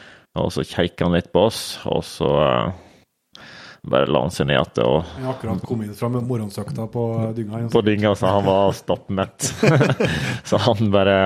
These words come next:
Speaker 1: så jo at han bare tok opp øynene og la seg fint ned at det, og, eh, sov. Så, eh, så da, eh, ja, fikk Magnus sneke seg litt, litt bedre posisjon, og så, ja, fikk han, eh, ropt på reven litt, og fikk han opp på beina,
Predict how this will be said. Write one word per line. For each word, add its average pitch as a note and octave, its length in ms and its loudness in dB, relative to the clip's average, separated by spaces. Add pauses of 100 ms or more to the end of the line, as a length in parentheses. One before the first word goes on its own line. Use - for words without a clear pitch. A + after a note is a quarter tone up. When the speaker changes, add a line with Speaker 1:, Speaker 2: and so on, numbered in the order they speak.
(320)
Speaker 1:
så G2 260 0
jo F#2+ 100 4
at F2+ 100 -2
han F#2 200 0
bare F2+ 240 4
tok - 220 -6
opp F#2 140 0
øynene F2+ 380 4
og E2+ 240 2
la F2 140 4
seg F2+ 180 0
fint F2+ 220 -2
ned E2+ 160 -2
at E2+ 100 -6
det, F2 100 2
og, F2 180 4
eh, F2 300 4
sov. F2 320 0 (640)
Så, - 320 -2
eh, E2+ 580 2
så - 200 -6
da, E2+ 100 4 (100)
eh, E2 280 -2 (880)
ja, F2 160 2 (260)
fikk - 240 0
Magnus F2 380 2
sneke E2 280 0
seg F2 140 0
litt, - 380 -4
litt F2+ 280 0
bedre F2+ 320 2
posisjon, G2 640 2
og - 160 -2
så, - 200 -2 (380)
ja, - 140 -2 (200)
fikk - 200 0
han, E2+ 200 4
eh, E2 240 2 (840)
ropt G#2 340 2
på G#2 140 2
reven G2+ 260 6
litt, - 440 0
og F2+ 400 2
fikk F#2+ 200 0
han F#2 100 4
opp F#2+ 180 0
på G2 120 2
beina, F#2 320 4